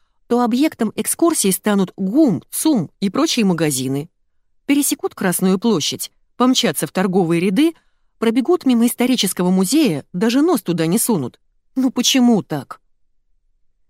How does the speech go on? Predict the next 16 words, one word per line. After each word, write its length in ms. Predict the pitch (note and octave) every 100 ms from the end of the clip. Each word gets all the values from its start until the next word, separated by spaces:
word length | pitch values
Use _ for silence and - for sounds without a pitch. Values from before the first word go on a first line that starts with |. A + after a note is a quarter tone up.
| _ _
Я 180 | F3 G#3
вздохнула. 680 | G#3+ F3 F#3 F3+ D#3+ B2 B2 _ _ _ _ _ _ _ _ _ _ -
«Наверное, 580 | E3+ F3 D4+ D4 B3+
в 60 | E3
Америке 420 | D#3 E3+ B3 -
хорошо 400 | F3 D#3+ D3+ E3+
развита 400 | E3 F#3 F#3+ E3+
сеть 240 | - G3 F#3
дешевых 480 | D#3+ - F#3+ F#3+
отелей, 560 | G#3 - D4+ G#3 A2+ - _ _ _
зарплаты 580 | A3+ D4+ - D3 E3 A3+
у 40 | G#3+
них 180 | G#3+
пожирнее, 540 | - G3 G3+ G#3 F3 E3+
патриотизма 720 | C4+ D#4+ A#3 - C#3 C#3+ D#3+
побольше. 600 | F#3 F3 F3+ E3+ E3